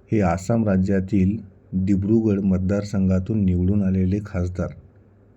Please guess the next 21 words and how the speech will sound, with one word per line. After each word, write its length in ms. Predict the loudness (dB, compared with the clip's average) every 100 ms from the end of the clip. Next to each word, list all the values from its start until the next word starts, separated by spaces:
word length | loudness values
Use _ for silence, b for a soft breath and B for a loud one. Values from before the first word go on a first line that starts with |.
| -20 _
केंद्र 300 | -2 0 0
सरकारमध्ये 760 | 0 -2 -2 -2 0 0 0 -2
पेट्रोलियम 640 | -2 -2 0 0 2 0
व 160 | -2 -2
नैसर्गिक 720 | 0 -2 -2 -4 -2 -2 -2
वायू 360 | -2 0 0 -2
राज्यमंत्री 640 | -4 -2 0 0 0 -2
म्हणून 280 | 0 0 -4
कार्यरत. 540 | -6 -6 -6 -6 -10 -14 -20 _ -20 -20 _ _ b b b b b b b b b -6
चहा 220 | 0 0
कामगार 500 | 2 2 2 2 2
व 140 | 2 0
ग्रामीण 480 | 2 4 4 4
भागातील 460 | 4 2 2 0 -4
समस्यांवर 880 | -4 0 2 2 2 0 2 2 0
त्यांनी 300 | 0 2 2 0
काम 240 | -4 0
केले. 300 | 0 -2 -6 -8 -16 -6
ते 60 | -6
तेली 340 | -2 0 0
समाजातून 720 | 0 0 2 4 2 -2 -4